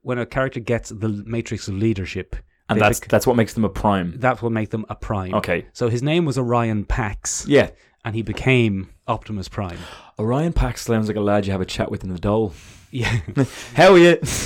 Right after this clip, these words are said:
Speaker 1: I'm Orion Pax.
Speaker 2: <laughs>
Speaker 1: Uh, Rodimus, Hot Rod,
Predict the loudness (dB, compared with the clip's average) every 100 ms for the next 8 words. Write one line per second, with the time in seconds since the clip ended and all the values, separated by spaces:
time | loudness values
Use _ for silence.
0 | 2 4 2 2 -4 -4 -4 -4 -2 0
1 | 2 4 4 4 2 -4 -20 -20 -8 0
2 | 2 2 -2 -8 -20 _ -6 2 2 4
3 | 0 -2 -6 -8 -14 -16 -2 0 0 0
4 | -2 -2 -8